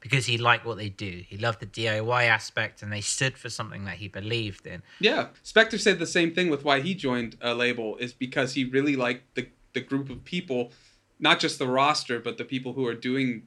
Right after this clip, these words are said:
Speaker 2: the label and all that. And I think that's another thing to consider. Like I said, you find a label that fits you. And if if you feel this group of people, maybe you'll do more collabs with them or remixes. You know, it's like a, um,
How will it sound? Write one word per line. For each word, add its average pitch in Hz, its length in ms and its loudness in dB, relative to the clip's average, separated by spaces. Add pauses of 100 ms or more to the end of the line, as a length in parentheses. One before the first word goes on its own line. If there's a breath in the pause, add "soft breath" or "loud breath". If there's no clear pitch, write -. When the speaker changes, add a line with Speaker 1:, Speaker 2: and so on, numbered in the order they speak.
Speaker 2:
the 120 100 -6
label 113 380 -4
and 107 80 -4
all 110 140 -4
that. 113 240 -6
And 131 100 0
I 143 100 2
think 180 200 0
that's 160 220 4
another 151 240 0
thing 147 200 -2
to 143 100 -4
consider. 135 440 0
Like 123 180 0
I 143 40 -2
said, 135 280 2
you 123 80 -6
find 135 260 0
a 135 40 -2
label 135 320 0
that 123 140 -6
fits - 320 -4
you. 110 160 -6
And 117 100 -6
if 117 100 -12 (360 soft breath)
if 143 240 0
you 165 120 -2
feel 165 280 4
this 147 140 2
group 165 240 -2
of 135 100 -10
people, 165 440 -2
maybe 151 260 6
you'll 160 220 2
do 160 280 2
more 143 300 2
collabs 147 520 4
with 135 140 -2
them 117 220 0
or 113 160 -4
remixes. 131 760 -2
You 143 80 2
know, 131 100 2
it's 127 140 -2
like 135 140 0
a, 127 300 2 (380 loud breath)
um, 120 440 0